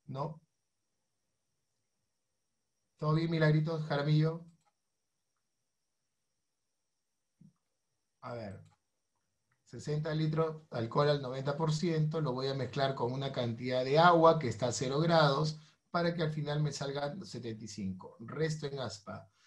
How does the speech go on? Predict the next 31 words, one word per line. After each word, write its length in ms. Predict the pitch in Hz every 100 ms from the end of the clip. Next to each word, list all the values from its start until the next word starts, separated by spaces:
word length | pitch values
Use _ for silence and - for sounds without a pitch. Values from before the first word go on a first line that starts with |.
| _ _
Noventa 460 | 143 143 151 156 160
menos 300 | 143 131 123
setenta 280 | 123 117 117
y 20 |
cinco, 340 | 151 151 147
quince, 380 | - 180 165 156
setenta 380 | 151 127 113 113
y 20 |
cinco 300 | 143 135 135
menos 220 | 135 123
cero, 180 | 143 135
setenta 320 | 131 - 160
y 40 | 170
cinco. 580 | - 151 - 151 156 - - _ -
Relación 440 | 165 160 156 170
de 80 | 156
cinco 240 | 170 170
a 60 | 180
uno, 340 | 185 180 180
relación 480 | 170 175 160 147 156
de 80 | 139
cinco 280 | 120 131 120
a 60 |
uno. 200 | 113 101
Sesenta, 640 | - 151 170 151 156 156 -
esto 240 | 117 -
es 60 | 110
doce. 280 | 90 - - _ _ _ _ _ _ _ _
¿Sí? 320 | 175 185 - _ _ _ _ _ _
Muy 200 | 220 233
bien. 320 | 160 156 -